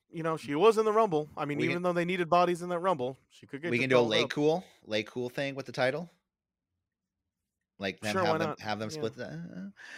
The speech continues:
Speaker 2: uh, uh, Apollo Crews versus Carmelo Hayes with Trick Williams in a two out of three falls match. Uh, the clairvoyant Apollo Crews now. Have you, have you seen any of that? Of those vignettes where he's just, like, seeing the future?
Speaker 1: What is he, like,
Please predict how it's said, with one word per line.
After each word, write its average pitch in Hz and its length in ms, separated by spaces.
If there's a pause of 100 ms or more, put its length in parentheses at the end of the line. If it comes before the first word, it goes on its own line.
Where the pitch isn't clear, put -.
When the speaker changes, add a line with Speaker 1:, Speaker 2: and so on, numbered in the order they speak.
(200)
Speaker 2:
uh, 139 40
uh, 143 100
Apollo 165 380
Crews 147 320
versus 135 340
Carmelo 131 420
Hayes 123 400
with 113 100
Trick - 240
Williams 113 300
in 120 100
a 131 80
two 254 400
out 160 120
of 131 100
three 160 240
falls 147 420
match. 107 520 (500)
Uh, 101 500
the 120 120
clairvoyant 156 800
Apollo 107 440
Crews 101 420
now. 98 400
Have 104 200
you, 117 140 (180)
have 110 100
you 120 60
seen 117 280
any 117 200
of 117 80
that? 120 380
Of 117 80
those 104 180
vignettes 107 460
where 104 80
he's 98 200
just, - 200
like, 90 160
seeing 107 320
the 95 100
future? 113 480 (1120)
Speaker 1:
What 120 140
is 104 100
he, 104 100
like, 107 200